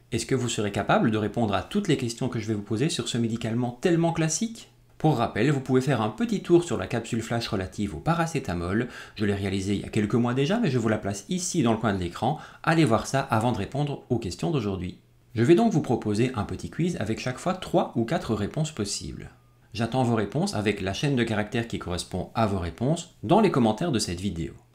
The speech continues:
Par exemple, A A C B A, A A B B A. Dimanche, on fait la vidéo débriefing de ce quiz et les plus rapides à m'avoir donné la bonne chaîne de caractères seront mis en évidence, comme d'habitude,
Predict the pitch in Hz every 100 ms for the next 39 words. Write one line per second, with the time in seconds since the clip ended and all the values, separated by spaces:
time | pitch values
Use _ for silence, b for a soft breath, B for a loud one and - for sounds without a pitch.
0 | - 87 85 98 101 95 - 92 80 98
1 | 98 104 - 98 85 101 - 92 76 -
2 | B B B 90 87 107 107 85 104 87
3 | 101 - 92 - - - - 101 104 101
4 | 180 - 120 113 104 107 95 107 98 156
5 | 160 143 - 101 131 147 107 - 98 131
6 | 143 B B 175 214 214 160 143 151 127
7 | 107 101 101 95 104 69 104 135 - 135
8 | 120 104 87 90 120 147 - 110 107 104
9 | 120 113 104 101 85 85 - 120 101 82
10 | - - 127 135